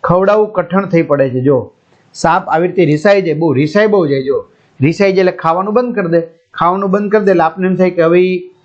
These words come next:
મૃત્યુ પામશે, કારણ કે કોઈ પણ જીવને ટકી રહેવા માટે ખોરાક લેવો જરૂરી છે, ન ખાય તો મૃત્યુ પામી જાય, તો એને ખવડાવવું કઠણ થઈ પડે છે.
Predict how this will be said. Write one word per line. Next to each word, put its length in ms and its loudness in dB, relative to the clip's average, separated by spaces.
મૃત્યુ 380 2
પામશે, 380 0
કારણ 180 -2
કે 80 -2
કોઈ 240 0
પણ 360 -2
જીવને 320 0
ટકી 360 -2
રહેવા 260 2
માટે 500 -6
ખોરાક 340 0
લેવો 200 2
જરૂરી 380 2
છે, 160 -2
ન 160 4
ખાય 200 -2
તો 120 -2
મૃત્યુ 300 0
પામી 260 0
જાય, 160 2
તો 60 2
એને 100 0
ખવડાવવું 520 0
કઠણ 320 -2
થઈ 160 2
પડે 260 0
છે. 260 -6